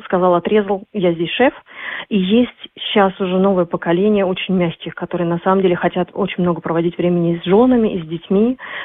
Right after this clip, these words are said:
То есть меняется, японское общество очень меняется. То есть раньше, например, они,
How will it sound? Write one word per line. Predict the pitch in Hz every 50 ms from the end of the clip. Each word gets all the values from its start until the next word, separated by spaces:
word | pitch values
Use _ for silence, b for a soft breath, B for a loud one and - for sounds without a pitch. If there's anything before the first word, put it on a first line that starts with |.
| B -
То | 208 190
есть | - -
меняется, | 214 202 214 226 233 233 220 196 185 - 196
японское | 185 180 - 233 262 311 - - - 214
общество | 202 214 214 - - 214 - - 185
очень | 185 190 - - 196 190
меняется. | 190 185 185 175 170 165 - - - 170
То | - 175
есть | 165 -
раньше, | 180 180 196 214 208 -
например, | 202 190 180 190 180 185 180 180
они, | 175 180 185 175